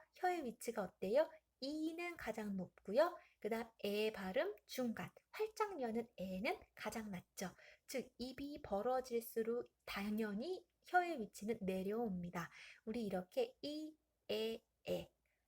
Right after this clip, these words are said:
으, 어, 아 이렇게 혀의 위치들, 혀의 높이에 따라서도 모음을 분류할 수 있죠. 그럴 때는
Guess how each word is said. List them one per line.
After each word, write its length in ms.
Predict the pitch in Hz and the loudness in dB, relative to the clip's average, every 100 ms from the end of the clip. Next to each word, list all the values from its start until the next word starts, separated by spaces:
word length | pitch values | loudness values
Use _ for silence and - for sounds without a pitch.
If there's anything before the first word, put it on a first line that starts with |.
| - | -4
으, 240 | 285 285 285 _ _ | -2 -2 -6 _ _
어, 280 | 196 202 208 - _ | -4 -2 -4 -8 _
아 280 | - 190 - - _ _ | 0 0 -2 -12 _ _
이렇게 600 | - 214 208 - 220 311 - _ | 2 2 2 -2 0 0 -2 _
혀의 340 | 370 359 349 | 2 4 4
위치들, 600 | 220 - - - 214 294 - | 0 -4 -8 -4 2 0 4
혀의 160 | 370 | 6
높이에 500 | 214 208 - 311 294 | 6 2 -2 -2 0
따라서도 680 | 226 196 185 - 180 311 - - | 0 0 -2 -6 -2 -2 -2 -4
모음을 400 | 202 220 214 220 | 4 4 4 -2
분류할 400 | 240 226 240 226 | -2 2 2 2
수 140 | - | -2
있죠. 400 | 196 - - 311 311 - - _ | -6 -6 2 2 2 -10 -20 _
그럴 280 | - 214 208 | 2 2 4
때는 340 | 190 214 427 | 0 2 0